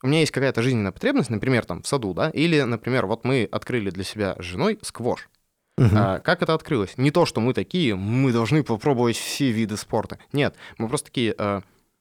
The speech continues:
Speaker 1: типа: «А чем занять себя?» Какая-нибудь штука, типа, на час, да, вот куда-то сгонять, что-нибудь интересное, а потом, типа, вот,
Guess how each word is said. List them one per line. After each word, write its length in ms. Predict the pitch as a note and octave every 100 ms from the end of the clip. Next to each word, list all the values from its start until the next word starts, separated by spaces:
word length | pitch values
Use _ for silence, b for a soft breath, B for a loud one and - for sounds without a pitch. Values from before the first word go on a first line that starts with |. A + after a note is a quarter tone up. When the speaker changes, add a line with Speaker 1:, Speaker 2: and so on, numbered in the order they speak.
| _ _
Speaker 1:
типа: 180 | - -
«А 120 | -
чем 260 | - F#3+ A#2+
занять 380 | G2+ C3 C3 -
себя?» 320 | A#2+ G3+ E4+
Какая-нибудь 380 | - - F3 C#3
штука, 320 | - C4+ C#4
типа, 220 | F3+ C#3 A2
на 140 | C3
час, 280 | - B2 F#2+
да, 140 | D3+
вот 220 | C3+ A3+
куда-то 300 | - G#3 F#3
сгонять, 340 | C#3 A3+ F#4+ -
что-нибудь 280 | A3+ G3+ -
интересное, 420 | F3 F3 - B2+
а 40 |
потом, 280 | G#2+ G#3+ A3 - -
типа, 280 | - G2 F2+
вот, 320 | A#2 F#2+ -